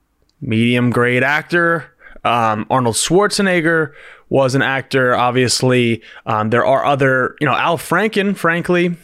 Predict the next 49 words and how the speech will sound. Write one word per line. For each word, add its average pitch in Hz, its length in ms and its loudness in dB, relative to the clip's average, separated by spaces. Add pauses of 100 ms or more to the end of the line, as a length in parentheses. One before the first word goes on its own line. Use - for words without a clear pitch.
(320)
was, 147 340 0
uh, 139 240 2
is 135 120 2
an 139 120 2
example 143 480 0
of 123 100 -2
somebody 139 380 0
that 123 260 -2 (240)
was 127 140 2
a 127 40 -2
comedian. 151 520 2 (720)
There 185 100 2
are 214 140 4
people 220 300 0
that 262 300 0
use 160 360 2
their 151 140 0
platforms 127 720 0
to 147 100 0
get 123 160 0
into 127 240 0
politics 113 640 0 (220)
afterwards, 120 600 -4
right? 135 200 0 (360)
And 160 480 0 (1500)
Doctor 185 460 0
Oz 143 420 2
has 135 200 0
been 139 140 -2
on 131 120 0
T 147 220 0
V, 127 340 2
I 123 60 -2
think, 127 300 -2
every 135 300 0
day, 120 360 0
basically, 110 480 0
for 107 420 0
I 113 120 -2
don't 113 160 -2
even 95 160 -2
know 135 120 2
how 104 140 0
long, 95 220 0
a 110 60 0
very, 160 360 0
very 139 320 0
long 120 300 2
time. 98 300 -4